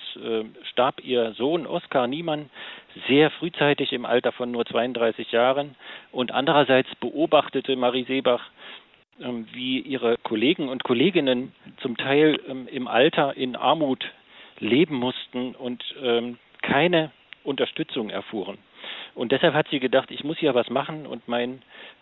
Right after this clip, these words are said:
Vermögen so anwenden. Und deshalb hat sie eine, einen Alterswohnsitz für Bühnenkünstler geplant und auch umgesetzt. Und die Initiative fand hier in Weimar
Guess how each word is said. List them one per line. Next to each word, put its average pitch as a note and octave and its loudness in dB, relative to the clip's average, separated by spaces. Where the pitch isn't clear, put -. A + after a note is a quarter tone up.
Vermögen A#2+ 2
so B2+ -2
anwenden. G2+ -4
Und G#2 -10
deshalb D#3 -2
hat B2 -6
sie C3 -4
eine, A#2 -4
einen A#2 -4
Alterswohnsitz C3 0
für C3 0
Bühnenkünstler A#2+ -2
geplant D3 0
und D#3 -4
auch C3+ 2
umgesetzt. C#3+ 0
Und B2 -6
die A#2 -10
Initiative D3 -2
fand C#3 -2
hier B2 -2
in A2 -8
Weimar E3+ 0